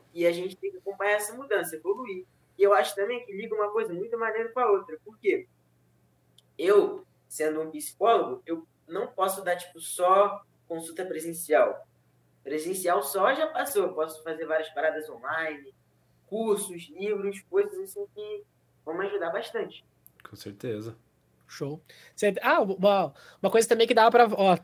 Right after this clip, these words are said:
Speaker 3: eu dando dicas aqui, hein?
Speaker 2: <laughs>
Speaker 3: <laughs> Você pode, você pode ser um educador físico também, cara. Isso tem tudo a ver. Tipo, trazer a sua,
Speaker 1: Não.
Speaker 3: trazer, ser um educador físico, fazer educação física, né? Trazer a sua visão pro esporte em geral, né?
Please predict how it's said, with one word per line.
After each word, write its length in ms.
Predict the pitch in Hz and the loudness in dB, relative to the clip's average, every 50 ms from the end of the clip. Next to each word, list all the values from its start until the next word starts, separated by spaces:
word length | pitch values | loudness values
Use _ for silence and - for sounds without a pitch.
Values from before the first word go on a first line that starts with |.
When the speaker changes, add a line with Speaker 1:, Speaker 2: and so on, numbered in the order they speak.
| _ - | _ -8
Speaker 3:
eu 120 | 170 147 170 | -4 -4 -2
dando 200 | 175 208 220 247 | -2 -2 -2 -2
dicas 340 | 190 165 202 - - 180 170 | -4 -6 -6 -4 -4 -4 -4
aqui, 180 | 170 - 165 | -6 -8 -10
hein? 60 | 170 143 | -12 -12
Speaker 2:
<laughs> 400 | - - - - - 254 - - - - - - - - - - - | -12 -12 -6 0 0 0 0 -2 -10 -16 -16 -14 -12 -12 -12 -10 -10
Speaker 3:
<laughs> 1000 | 139 117 123 226 285 254 202 294 269 208 247 - - - - - - - - - | -8 0 6 10 10 10 12 10 10 10 8 8 4 -4 -20 -18 -18 -16 -12 -8
Você 140 | 170 170 185 | -4 -2 -2
pode, 240 | - 190 185 - - | 0 0 -2 -2 0
você 120 | - 240 | 0 0
pode 200 | - 202 202 196 | 2 0 -2 -2
ser 80 | - 247 | -2 -4
um 60 | 254 | -4
educador 340 | 254 269 269 277 247 311 349 | -4 -6 -6 -4 -4 -4 -6
físico 380 | - - 415 320 349 320 - | -6 -6 -6 -4 -4 -4 -2
também, 260 | - 330 269 196 220 269 | -2 -2 0 0 -2 -2
cara. 320 | - - 160 139 139 135 _ _ - | -2 -4 -4 -4 -6 -10 _ _ -14
Isso 180 | - - 170 156 - _ _ | -8 -6 -6 -6 -6 _ _
tem 140 | - 180 175 | -4 -4 -4
tudo 180 | - 202 226 | -2 0 0
a 40 | 294 | 2
ver. 280 | 285 262 233 247 254 - _ _ _ _ _ _ _ | 4 6 6 6 4 2 _ _ _ _ _ _ _
Tipo, 140 | - - - | -18 -12 -6
trazer 280 | - - 165 160 160 185 | 2 6 6 6 8 6
a 40 | 190 | 6
sua, 160 | - - - | 6 4 2
Speaker 1:
Não. 80 | - - | 0 -2
Speaker 3:
trazer, 360 | _ - 170 175 165 165 - _ _ _ _ | _ 2 2 2 2 0 -6 _ _ _ _
ser 200 | - - - 180 | -2 4 8 10
um 80 | 185 202 | 12 12
educador 400 | 196 190 - - 226 226 254 254 | 12 10 10 8 10 10 10 10
físico, 320 | - 262 247 220 208 - 170 | 10 8 6 6 6 0 0
fazer 200 | - 160 160 175 | 0 2 2 4
educação 340 | 180 185 - 185 - 220 | 2 4 4 4 4 2
física, 460 | 208 - - 214 190 180 - - 147 - _ _ _ - - - - - | 0 -2 -2 -4 -4 -4 -6 -8 -12 -14 _ _ _ -20 -20 -16 -8 -2
né? 180 | 160 175 170 - _ - | -2 -2 -2 -2 _ 2
Trazer 280 | 185 180 180 170 202 | 4 6 6 6 6
a 40 | 202 | 6
sua 260 | 190 - - 233 262 | 6 8 8 8 8
visão 500 | 254 277 285 - - 208 220 254 311 320 - _ _ | 8 6 2 4 4 6 6 6 4 0 -4 _ _
pro 120 | - 208 247 | -4 0 0
esporte 460 | 269 - - - 240 269 285 277 277 | 0 2 4 4 4 4 4 2 0
em 40 | 247 | 0
geral, 340 | 220 214 185 160 156 156 151 | 0 2 0 2 0 -2 -2
né? 180 | 160 165 180 | -2 -4 -6